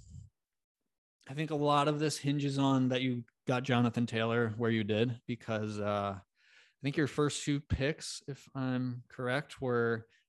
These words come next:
Deebo Samuel and Tyreek Hill. Um, yeah, I don't know. Deebo was awesome last year, but he was incredibly efficient and ran the ball a ton.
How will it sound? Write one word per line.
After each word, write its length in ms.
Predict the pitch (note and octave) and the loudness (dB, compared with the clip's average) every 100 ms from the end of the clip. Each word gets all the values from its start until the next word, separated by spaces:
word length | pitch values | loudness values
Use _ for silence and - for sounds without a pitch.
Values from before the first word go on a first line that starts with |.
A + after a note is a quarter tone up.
| _ | _
Deebo 300 | C3+ D3 C#3 | 2 4 2
Samuel 460 | - C3+ C3 B2+ A#2+ | 2 2 2 2 0
and 160 | A#2+ | -2
Tyreek 320 | A#2+ B2 A#2+ | -2 -2 -2
Hill. 380 | A#2 B2 B2+ B2+ - C#3+ | -2 -2 0 -4 -10 -8
Um, 600 | B2 A#2 A2+ A2+ A2 G#2+ _ | -4 -2 -2 -4 -6 -10 _
yeah, 300 | B2 G#2+ G#2 G#2 | -8 -4 -6 -4
I 80 | A#2+ | -4
don't 160 | A#2 G#2+ | -2 -2
know. 240 | G#2 G#2 - _ _ - | -4 -8 -12 _ _ -2
Deebo 220 | D3 D3+ | 4 6
was 140 | C#3+ | 6
awesome 340 | C3 C#3 - C#3+ | 4 2 2 0
last 240 | C#3 C3 | 0 0
year, 100 | C#3 | -2
but 100 | B2+ | -2
he 80 | A#2+ | -2
was 160 | A2+ - | -4 -6
incredibly 600 | C#3 A#2+ - C3+ C3 B2 | -8 -6 -2 0 2 0
efficient 540 | A#2 - B2 - B2 A#2+ | 0 -2 -2 0 0 0
and 160 | A#2 | 0
ran 180 | A#2 A#2 | 0 0
the 40 | |
ball 240 | A#2 A2+ A2 | 0 0 -2
a 60 | |
ton. 480 | - B2+ B2 A#2+ A#2 | -4 -2 2 2 0